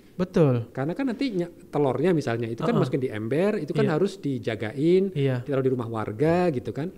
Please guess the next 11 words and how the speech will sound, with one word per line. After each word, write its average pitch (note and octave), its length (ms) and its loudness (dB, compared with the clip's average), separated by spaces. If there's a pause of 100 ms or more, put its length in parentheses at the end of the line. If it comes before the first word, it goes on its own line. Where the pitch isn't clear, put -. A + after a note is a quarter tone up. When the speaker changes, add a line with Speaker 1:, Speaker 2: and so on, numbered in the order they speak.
(240)
Speaker 2:
Ini A#3 160 -2
warga A#3+ 280 -4
harus A3 160 0
tahu A3+ 560 2
Speaker 1:
Mm-mm. D3+ 400 -4
Speaker 2:
ini G3 220 -4
apa F3 260 -4
gunanya, E3+ 600 0
fungsinya D#3 420 -2
Speaker 1:
Mm-mm. F3 100 -2
Speaker 2:
gimana F3 480 2